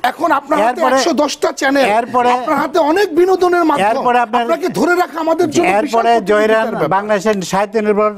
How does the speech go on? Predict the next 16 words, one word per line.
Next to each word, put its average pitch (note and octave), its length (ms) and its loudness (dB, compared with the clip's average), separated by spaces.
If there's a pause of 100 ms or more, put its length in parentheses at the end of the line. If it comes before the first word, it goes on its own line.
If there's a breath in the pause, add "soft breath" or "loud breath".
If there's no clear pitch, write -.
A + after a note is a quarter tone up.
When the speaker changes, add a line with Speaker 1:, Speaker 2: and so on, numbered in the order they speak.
(160)
Speaker 2:
প্রথম G3+ 360 -2
ছবি G#3 140 0
বানিয়েছিল G3 460 0
আনোয়ারা F3+ 500 0 (180)
Speaker 1:
হ্যাঁ। A3 240 -2
Speaker 2:
নজিবুর F3+ 200 0
রহমানের, E3 280 0 (640 loud breath)
সেটা F3+ 260 -2
সুপারহিট F3 360 -2
হয়েছিল E3 280 0
উর্দু E3 300 0
ছবির D#3+ 200 -2
সাথে D3+ 240 -2
সমানে F3 440 -2
টাক্কর - 360 -6
দিয়ে। D#3 200 -10